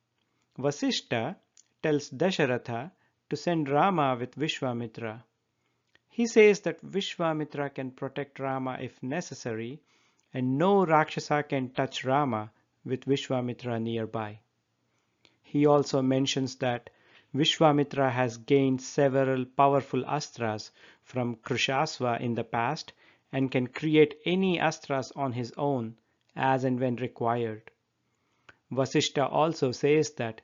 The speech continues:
in fact, Vishwamitra alone can defeat the Rakshasas, but wanted to help young Rama and came to Ayodhya.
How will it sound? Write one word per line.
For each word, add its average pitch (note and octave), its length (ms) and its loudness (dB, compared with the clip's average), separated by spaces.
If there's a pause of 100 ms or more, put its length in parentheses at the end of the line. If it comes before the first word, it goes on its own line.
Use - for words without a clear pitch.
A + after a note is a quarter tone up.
(420)
in C#3+ 120 -2
fact, C3 380 -2
Vishwamitra C#3+ 840 2
alone C3 440 4
can C#3+ 280 0
defeat C#3 420 0
the C#3+ 80 2
Rakshasas, C3 800 -2 (480)
but C#3 240 -2
wanted G#3+ 500 4
to D3 100 2
help C#3 340 0
young C#3+ 260 4
Rama C3 580 2 (380)
and C3 220 0
came C#3 280 4
to C3 160 -2
Ayodhya. A2+ 720 -2